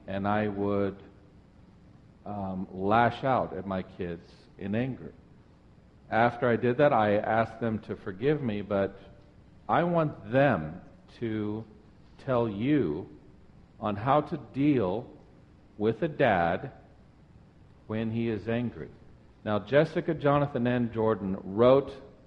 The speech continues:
a little bit in the book on how to deal with Dad when he's angry. And so Claire is going to read, uh, Jessica's part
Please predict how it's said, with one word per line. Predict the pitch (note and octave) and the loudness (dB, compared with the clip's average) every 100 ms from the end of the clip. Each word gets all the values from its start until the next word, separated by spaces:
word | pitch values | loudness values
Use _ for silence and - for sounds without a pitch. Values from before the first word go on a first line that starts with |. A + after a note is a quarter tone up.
| - | -8
a | G2 | -4
little | G2+ C3 D3 | 2 4 4
bit | C3 A#2+ A#2+ - - - - - - - - - | 4 4 2 -4 -20 -20 -20 -20 -20 -20 -16 -6
in | G2+ | -4
the | G#2 G2+ G2+ G2+ - - | 0 0 0 -4 -18 -18
book | G#2+ G#2+ C#3 G2 G2 - - - - - - | -4 6 6 6 2 -8 -20 -20 -20 -20 -12
on | G2 F#2+ | -6 -2
how | G#2 G#2+ G#2 - | 0 0 0 -4
to | A2+ G#2 - G2 | -6 -6 -8 -8
deal | G#2+ G#2+ | -2 -2
with | G#2+ | 0
Dad | A2 G2+ F#2+ | 0 -2 -2
when | G2 | -8
he's | G#2 G#2 | -8 -6
angry. | F2+ E2 F2 F#2 | -8 -8 -10 -8
And | F#2 | -10
so | - A#2 A2 G#2 | -6 -2 -2 -2
Claire | - C3+ D#3+ E3 A2 A#2+ - - - - - | -6 0 4 4 4 -2 -8 -20 -20 -20 -10
is | G#2+ G2+ | -6 -6
going | G2+ A2 A2+ A2+ A2 - | -4 0 2 0 -2 -6
to | A2 A2 G#2+ G#2 A2+ - | -4 -4 -4 -6 -8 -10
read, | G#2+ G#2+ G#2 G2+ - | -6 -4 -6 -8 -6
uh, | G2 F#2+ F#2 F#2 - - - - - - - - - - - - - | -2 -2 -2 -6 -12 -20 -20 -20 -20 -20 -20 -20 -20 -20 -20 -18 -2
Jessica's | C3+ C3+ - G#2 | -2 -2 -6 -10
part | - - E2+ | -10 -8 -8